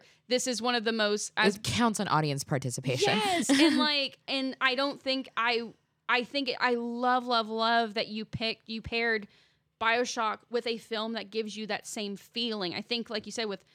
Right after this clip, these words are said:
Speaker 1: it would've been really interesting to pick Manchurian Candidate, or it'd been really easy to pick, um, Metropolis for their
Speaker 2: Yeah.
Speaker 1: respective kind of similar aspects, like, design aspects and then, like, narrative aspects, like you said, like, with the mind control.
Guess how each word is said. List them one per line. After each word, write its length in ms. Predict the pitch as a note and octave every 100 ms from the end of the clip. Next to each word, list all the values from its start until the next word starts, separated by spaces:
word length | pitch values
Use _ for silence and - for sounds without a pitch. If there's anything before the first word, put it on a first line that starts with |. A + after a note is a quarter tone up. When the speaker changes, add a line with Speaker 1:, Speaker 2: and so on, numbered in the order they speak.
| _ _ A#3+
Speaker 1:
it 20 |
would've 120 | B3
been 100 | B3
really 140 | B3 B3
interesting 340 | B3 A3+ A#3
to 60 | G#3+
pick 240 | - C4
Manchurian 460 | B3 G#3+ G3+ F3+ F#3
Candidate, 320 | E3+ - G2
or 60 | A3
it'd 120 | G#3+
been 120 | G#3+
really 200 | A3+ A3
easy 400 | - A3+ G#3+ A3+
to 80 | G3+
pick, 480 | _ - B3 G#3 - -
um, 380 | G3+ F3+ E3+ F#3
Metropolis 720 | E3+ D#3+ E3 - A2 G#2+ -
for 160 | G#3
their 160 | G3 F#3
Speaker 2:
Yeah. 80 | C3
Speaker 1:
respective 680 | G#3+ G3 F#3+ G3 F#3 F3 _ _ _
kind 140 | A3+ G3
of 120 | F#3 _ _ _ _
similar 600 | - - A#3 G3+ F#3+ D#3 -
aspects, 380 | G#3 G3 - F#3+
like, 120 | G3
design 300 | G3 G#3 F#3+
aspects 440 | F#3+ G3 F#3+ F3 -
and 120 | E3
then, 180 | E3 E3
like, 200 | D#3+ C#3+
narrative 420 | F3+ F#3+ F3+ E3+ E3
aspects, 480 | D#3+ - D#3+ - F3
like 140 | E3+
you 60 | F#3
said, 160 | E3+
like, 160 | E3 E3
with 80 | E3
the 80 | F3
mind 240 | F3 F3
control. 440 | G3 - C3 A#2+